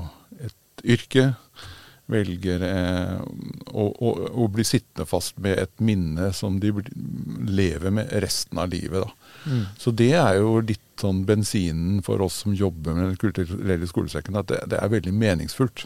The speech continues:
Speaker 2: Ja, og så er det i hele Trøndelag, er det ikke det?
Speaker 1: Ja,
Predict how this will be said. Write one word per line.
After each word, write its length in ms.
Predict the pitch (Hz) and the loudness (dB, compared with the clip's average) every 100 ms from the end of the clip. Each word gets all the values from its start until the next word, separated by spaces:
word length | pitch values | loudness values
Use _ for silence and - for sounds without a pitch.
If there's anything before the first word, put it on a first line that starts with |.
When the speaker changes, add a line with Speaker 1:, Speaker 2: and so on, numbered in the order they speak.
| - | -8
Speaker 2:
Ja, 200 | 147 113 | -2 -2
og 160 | 104 147 | 0 2
så 120 | 175 | 6
er 100 | 135 | 8
det 80 | 139 | 8
i 80 | 143 | 8
hele 380 | 156 120 104 123 127 131 131 131 | 6 6 4 4 6 4 4 4
Trøndelag, 460 | 131 143 117 107 139 | 4 4 6 6 6
er 80 | 123 | 4
det 60 | |
ikke 100 | 120 | 4
det? 180 | 120 135 | 2 2
Speaker 1:
Ja, 140 | 110 | 0